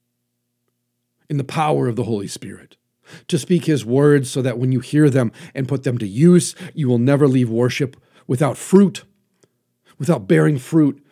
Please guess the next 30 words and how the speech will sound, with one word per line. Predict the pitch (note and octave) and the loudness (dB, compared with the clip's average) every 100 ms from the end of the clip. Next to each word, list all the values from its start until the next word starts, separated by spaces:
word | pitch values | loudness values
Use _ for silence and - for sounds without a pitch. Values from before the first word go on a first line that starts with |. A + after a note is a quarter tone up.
| _ - | _ -10
in | B2 | -8
your | A2 | -4
daily | C#3 C#3 B2 | -2 0 0
lives. | B2 A#2 G#2+ F2 - - _ _ _ _ _ _ _ _ _ | -2 -4 -8 -10 -16 -20 _ _ _ _ _ _ _ _ _
Because | - C#3+ G2+ | -8 -8 -4
God's | D#3+ E3+ G#3 C#3+ A#2 | -4 -2 0 -2 -2
words | B2 A#2 G#2 - - _ | -2 -2 -6 -10 -20 _
always | E3 G3 F#3 D#3 | 0 4 4 4
awaken | C#3 C#3 C3 C#3 | 2 0 0 -2
new | C3 A#2+ | 0 0
understanding, | A2+ A#2 - G#2+ F2 - _ _ _ _ _ - | -2 -6 -8 -10 -10 -14 _ _ _ _ _ -2
new | D#3+ D#3+ | 2 2
pleasure, | - D3 C#3 G#2 F2 - _ _ _ _ - | 2 -2 -2 -2 -10 -14 _ _ _ _ -4
a | E3+ | 2
new | D#3+ D#3+ | 4 2
life, | C3+ D3 C#3 - - - - _ _ _ _ - | 0 -2 -2 -4 -12 -20 -20 _ _ _ _ 0
new | E3+ F#3 | 4 6
devotion | D3+ D3+ D3+ - C3+ | 4 4 4 2 -6
to | |
Christ | - F3 D3 B2 - - | -4 -2 -2 -4 -8 -20
as | - C3 A2+ | -12 -8 -4
God | D#3 C3+ | -2 -2
and | B2 A#2 | -2 -4
Savior. | A#2+ A2+ F2+ F2 _ _ _ _ _ - | -8 -10 -12 -20 _ _ _ _ _ -10
God's | B2 E3+ F3 D3+ | -4 -2 0 0
words | C3 B2+ A2+ - G#3+ E3+ _ - | 0 -2 -4 -10 -18 -20 _ -6
constantly | - G#3 F#3 - B2+ C3+ | 0 2 2 -2 -6 -8
create | - D3+ C#3 - | -4 -2 -2 -2
clean | D3+ C3 | -2 -2
hearts | A#2 G#2 - | -2 -6 -10